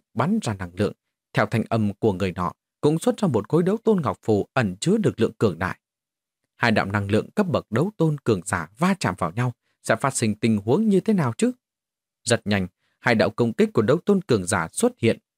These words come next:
hai cỗ năng lượng va đụng vào nhau, bùm một tiếng nổ vang thật lớn truyền ra. Quả thật là kinh thiên động địa. Hai đạo công kích này sinh ra khí thế, chỉ có thể dùng từ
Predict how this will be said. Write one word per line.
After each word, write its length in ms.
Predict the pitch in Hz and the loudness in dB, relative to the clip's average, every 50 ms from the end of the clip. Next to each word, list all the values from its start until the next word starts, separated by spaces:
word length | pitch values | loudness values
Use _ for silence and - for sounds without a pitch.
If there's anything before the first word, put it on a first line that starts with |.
| _ _ _ _ | _ _ _ _
hai 120 | - 113 | -2 -2
cỗ 160 | 107 - 120 127 | 0 2 2 2
năng 160 | 117 104 92 90 | 2 0 -2 -2
lượng 240 | 113 95 69 95 104 | -2 -2 -2 -4 -4
va 160 | 131 165 180 156 | -2 -2 -2 0
đụng 200 | 135 127 101 107 | 0 0 0 0
vào 140 | 113 104 95 | 0 0 0
nhau, 240 | 107 143 160 160 - _ _ _ _ _ - | 0 -2 -2 -2 -4 _ _ _ _ _ -6
bùm 420 | - 160 175 175 170 160 156 151 | 0 2 4 4 4 2 0 2
một 120 | 151 151 151 | 0 0 2
tiếng 160 | - 240 269 233 | 2 0 2 2
nổ 100 | 123 - - | 2 0 0
vang 160 | 117 107 95 - | -2 -4 -2 -2
thật 120 | - 101 - | -4 -6 -4
lớn 200 | - 107 139 190 226 - | -2 -4 -2 -2 -4 -2
truyền 200 | - 113 95 76 - | 0 0 0 -2 -2
ra. 200 | - 101 92 - _ _ _ _ _ _ _ _ _ _ _ _ _ | -4 -4 -4 -6 _ _ _ _ _ _ _ _ _ _ _ _ _
Quả 280 | - 120 107 90 78 - _ | 0 0 2 2 0 -4 _
thật 140 | - 214 - - | -4 -4 -4 -4
là 100 | 92 87 - - | -8 -8 -2 0
kinh 160 | 180 185 180 | 2 2 2
thiên 220 | - - 190 170 | 2 2 2 2
động 200 | 131 110 80 - | 2 0 -2 0
địa. 140 | 101 107 - - _ _ _ _ _ _ _ _ _ _ _ | 0 0 0 -2 _ _ _ _ _ _ _ _ _ _ _
Hai 160 | - - 123 | -2 0 0
đạo 140 | 107 92 95 | 2 2 0
công 220 | - - 117 110 110 | 0 0 0 0 0
kích 140 | 175 175 - | -2 -4 -2
này 220 | 117 101 82 76 - | -2 -2 -2 -4 -6
sinh 280 | - - 113 104 95 90 | -4 -2 -2 -2 -2 -2
ra 240 | - 107 92 85 87 - | -2 -2 -2 -4 -6 -6
khí 200 | - 143 160 175 - | -4 -4 -4 -2 -2
thế, 240 | - 143 170 233 254 _ _ _ _ _ | -2 -2 -2 -2 -4 _ _ _ _ _
chỉ 100 | - 151 | 0 0
có 160 | 147 - 233 226 - | 2 2 0 2 2
thể 180 | 131 101 90 | 0 0 0
dùng 300 | 87 98 117 117 110 95 | 0 2 2 2 2 2
từ 160 | - - 110 | 0 0 -2